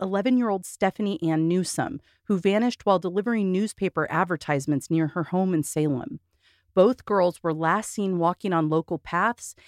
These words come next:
and in both cases, witnesses claim to have seen them with a similar man. Those of you who've listened to us for a while or know us outside of the podcast likely know that I was born and raised in Corvallis, Oregon.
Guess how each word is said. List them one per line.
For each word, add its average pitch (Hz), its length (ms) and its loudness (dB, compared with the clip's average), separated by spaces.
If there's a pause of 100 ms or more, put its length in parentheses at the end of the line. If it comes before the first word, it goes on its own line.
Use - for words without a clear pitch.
(140)
and 185 100 0
in 175 120 2
both 233 320 2
cases, 185 500 -2
witnesses 214 500 -2
claim 143 380 2
to - 140 -4
have 160 100 -4
seen 185 360 0
them 220 160 2
with 175 180 -2
a - 20 2
similar 151 460 2
man. 135 480 -2 (1800)
Those 285 240 4
of 311 120 -2
you 190 220 0
who've 185 240 -2
listened 180 360 0
to 185 100 2
us 165 160 0
for 180 180 0
a 180 60 2
while 156 500 2
or 233 260 4
know 208 300 4
us 220 160 -2
outside 185 420 2
of 170 120 -4
the 170 80 -6
podcast 175 680 -2 (120)
likely 285 480 0
know 185 320 2
that 170 140 2
I 165 120 2
was 170 200 -2
born 214 400 0
and 226 200 0
raised 143 380 0
in 151 100 0
Corvallis, 135 520 -2
Oregon. 143 480 -2